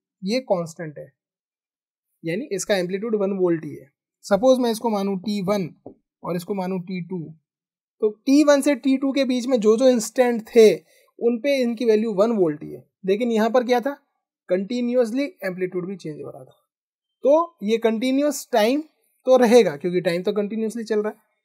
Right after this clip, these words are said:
लेकिन डिस्क्रीट एम्पलीट्यूड, क्योंकि कहीं पर वन वोल्ट है, कहीं पर ज़ीरो वोल्ट है। तो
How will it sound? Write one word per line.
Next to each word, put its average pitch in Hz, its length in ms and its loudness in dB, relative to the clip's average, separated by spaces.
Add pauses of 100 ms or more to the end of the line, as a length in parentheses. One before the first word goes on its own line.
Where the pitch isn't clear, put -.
(180)
लेकिन 294 400 4
डिस्क्रीट 214 440 2
एम्पलीट्यूड, 160 580 -2
क्योंकि 269 280 0
कहीं 214 260 2
पर 220 180 2
वन 185 240 0
वोल्ट 247 280 4
है, 294 100 4
कहीं 160 320 -10
पर 156 160 -10
ज़ीरो 151 240 -10
वोल्ट 131 260 -16
है। - 80 -20 (1120)
तो 294 120 4